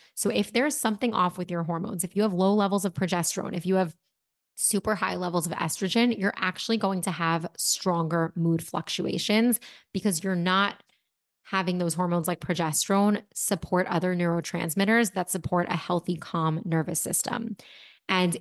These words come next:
if you ever experience this to the point where it's, like, really, really debilitating, you know, you're not getting out of bed in the few days before your period, your symptoms look more like,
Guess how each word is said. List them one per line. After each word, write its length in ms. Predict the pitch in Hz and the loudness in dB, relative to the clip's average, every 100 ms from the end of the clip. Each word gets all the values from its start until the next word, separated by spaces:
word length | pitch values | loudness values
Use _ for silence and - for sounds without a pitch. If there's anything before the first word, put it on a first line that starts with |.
| - | 0
if 200 | 247 247 | 0 0
you 140 | 302 | 0
ever 240 | - 185 185 | 0 0 0
experience 680 | 180 - 175 165 165 170 - | 0 -4 -4 0 0 0 -2
this 220 | 208 - | -2 -2
to 120 | 185 | -4
the 80 | 170 | -2
point 240 | - 180 | -2 -2
where 120 | 175 | -2
it's, 140 | 180 - | -4 -4
like, 160 | - - - | -6 -6 -14
really, 480 | 165 165 190 185 196 | -8 0 2 2 2
really 240 | 175 160 | 2 0
debilitating, 760 | 151 156 165 - 175 - 196 196 | 0 -2 -2 -2 -4 -2 -4 -2
you 60 | |
know, 160 | 175 165 | 0 2
you're 440 | 160 165 165 160 - - _ - | 2 2 2 0 -4 -18 _ -4
not 260 | 180 165 | 0 0
getting 240 | 180 180 180 | 0 0 2
out 120 | 170 | 2
of 100 | 156 | 2
bed 360 | 175 160 156 - - | 2 2 0 -6 -4
in 140 | 170 | -4
the 60 | 160 | -2
few 180 | - 170 | -4 0
days 240 | 170 160 | 0 0
before 240 | 165 - | -2 -4
your 100 | 185 | -4
period, 460 | 170 - - - - | -4 -2 -2 -2 -2
your 80 | 180 | -2
symptoms 400 | 170 190 190 180 | 0 0 0 0
look 140 | 180 | 0
more 180 | 175 170 | 0 2
like, 320 | 160 156 151 | 2 2 0